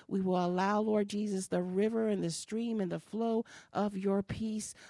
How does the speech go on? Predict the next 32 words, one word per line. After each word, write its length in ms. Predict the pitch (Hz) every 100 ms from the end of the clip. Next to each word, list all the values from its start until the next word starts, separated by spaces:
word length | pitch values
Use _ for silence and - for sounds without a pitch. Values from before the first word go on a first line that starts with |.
| -
Lord 240 | 202 202 202
God, 340 | 202 196 190
transform 1000 | - - 214 220 - - 214 202 196 202 -
our 260 | 170 160 170 - - - _ -
eyes 640 | 196 208 208 208 214 208
and 140 | 180 165
our 180 | 160 -
ears 560 | 226 214 208 208 208 196
and 160 | 175
our 140 | 170 165
minds, 600 | 180 196 208 208 202 208
Lord, 360 | 196 196 185 196 - -
to 100 | -
see 560 | 170 - - 247 254 254 - -
that 180 | 160 -
you, 340 | 165 190 233
Lord 220 | 226 208
God, 280 | 202 190 190
have 180 | 190 185 -
already 420 | 175 190 190 196
crushed 560 | - - 165 156 - - - -
the 120 | - -
enemy 380 | 170 185 202 196
under 320 | 160 160 185 175
our 160 | 180
feet, 380 | - - 147 - _ - -
because 360 | 160 - 165 170
you 160 | 185
have 240 | 208 160 185
shod 480 | - 196 202 214
our 180 | 214 208
feet 360 | 208 - 151